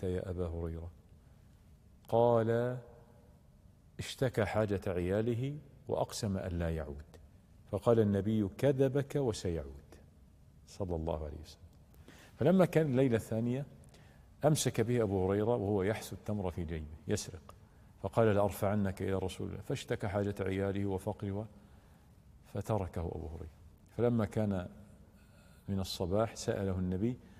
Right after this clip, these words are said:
فأخبره، قال: "كذبك وسيعود"، صلى الله عليه وسلم. فلما كانت الليلة الثالثة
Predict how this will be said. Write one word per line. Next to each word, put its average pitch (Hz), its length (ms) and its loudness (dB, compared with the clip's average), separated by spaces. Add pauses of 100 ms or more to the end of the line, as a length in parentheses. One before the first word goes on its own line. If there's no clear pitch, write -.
(240)
فأخبره، 110 640 2
قال: 101 280 0
"كذبك 95 640 -2
وسيعود"، 90 720 -4 (580)
صلى 92 420 -4
الله 85 480 -4
عليه 80 220 -12
وسلم. - 220 -16 (1300)
فلما 160 280 8
كانت 165 300 6
الليلة 120 260 6
الثالثة 117 540 0